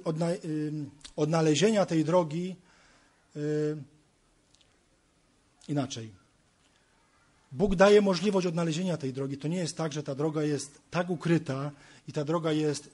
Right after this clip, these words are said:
tak schowana, że naprawdę trzeba, trzeba nie wiadomo co zrobić, żeby ją znaleźć.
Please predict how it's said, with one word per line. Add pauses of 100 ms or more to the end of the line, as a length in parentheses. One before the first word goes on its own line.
tak
schowana, (440)
że
naprawdę
trzeba, (1300)
trzeba
nie
wiadomo
co
zrobić,
żeby
ją
znaleźć.